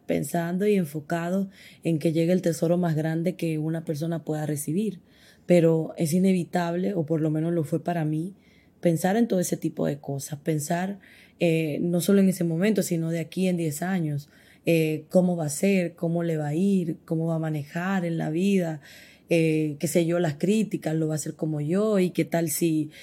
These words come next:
si es exactamente igual a mí, qué tal si procesa las cosas como yo, y qué tal si sufre lo mismo que yo, ¿entiendes? Son muchas cosas, porque al final de cuenta, al final de cuentas eres mamá, y como mamá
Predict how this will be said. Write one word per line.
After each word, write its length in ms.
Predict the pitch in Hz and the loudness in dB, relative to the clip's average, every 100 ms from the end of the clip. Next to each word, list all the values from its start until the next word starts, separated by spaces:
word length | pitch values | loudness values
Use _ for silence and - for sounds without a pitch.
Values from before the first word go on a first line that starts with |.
| - - | -20 -10
si 580 | - 180 165 160 156 143 - _ _ | -2 0 2 2 0 -2 -10 _ _
es 200 | - 165 | 0 0
exactamente 720 | 170 175 - 151 156 175 165 | 2 -2 -2 -2 0 -2 0
igual 260 | 165 160 156 | 0 0 0
a 80 | 147 | 2
mí, 420 | 180 240 240 214 | 6 8 8 6
qué 80 | 175 | 2
tal 160 | 170 | 0
si 120 | 160 180 | -2 -2
procesa 340 | 156 156 180 | -2 -2 -2
las 140 | 170 | -2
cosas 260 | - 151 170 | -4 -4 -4
como 260 | - 156 151 | -2 -2 2
yo, 240 | 214 233 | 4 4
y 60 | 208 | 4
qué 100 | 175 | 2
tal 180 | 175 | -2
si 100 | 156 | -2
sufre 300 | 147 160 180 | -6 -4 0
lo 100 | 190 | 2
mismo 260 | 170 175 190 | 2 2 2
que 120 | 180 | 2
yo, 80 | 202 | 2
¿entiendes? 300 | 226 220 226 | 2 2 4
Son 160 | 254 254 | 6 8
muchas 380 | 277 294 277 262 | 8 6 4 0
cosas, 340 | 247 240 233 | 0 2 0
porque 200 | 220 196 | -2 -2
al 60 | 175 | 0
final 280 | 180 180 190 | 2 2 2
de 100 | 208 | 2
cuenta, 500 | 214 214 208 220 - - - - | 2 2 2 -2 -6 -20 -20 -8
al 80 | - | 2
final 220 | 185 185 | 6 6
de 100 | 196 | 4
cuentas 320 | 202 214 208 202 | 4 2 4 4
eres 220 | 185 190 | 6 6
mamá, 520 | 180 170 214 190 180 - | 4 2 0 -2 -4 -8
y 120 | 175 156 | -6 -2
como 260 | 175 170 | 0 2
mamá 520 | 165 160 160 190 226 | 2 2 2 0 -2